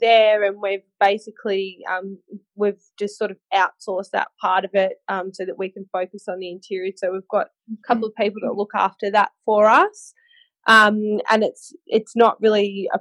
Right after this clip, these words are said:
Speaker 1: primary focus of our business. It's sort of more just like an add-on, I suppose, now for us. Um, whereas, you know, years ago, it was the other way around. The, the retail side of things was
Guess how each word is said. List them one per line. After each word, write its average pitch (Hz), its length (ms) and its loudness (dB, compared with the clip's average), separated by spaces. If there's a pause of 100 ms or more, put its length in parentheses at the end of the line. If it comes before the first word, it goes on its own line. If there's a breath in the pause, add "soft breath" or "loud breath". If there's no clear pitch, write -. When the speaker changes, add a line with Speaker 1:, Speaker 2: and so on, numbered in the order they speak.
(120)
Speaker 1:
primary 196 420 0
focus 196 380 -4
of 196 100 -12
our 175 240 -2
business. 202 540 -6
It's - 240 -4
sort 190 180 -2
of 185 120 -10
more 185 280 -4
just 190 240 -10
like 185 200 -4
an - 160 -18
add-on, 202 520 0
I 220 100 -6
suppose, 208 520 -6
now 208 320 -2 (100)
for 220 240 0
us. 349 300 2 (420 soft breath)
Um, 202 360 0
whereas, 196 560 0
you 208 100 -2
know, 190 120 -2
years 196 460 -6
ago, 185 240 0
it 208 280 0
was 185 140 -8
the 196 100 0
other 180 180 -2
way 190 200 0
around. 190 540 0
The, 196 220 0 (140)
the 196 120 -6
retail 190 520 -2
side 185 240 -2
of 190 80 -20
things 190 320 -12
was 196 220 -20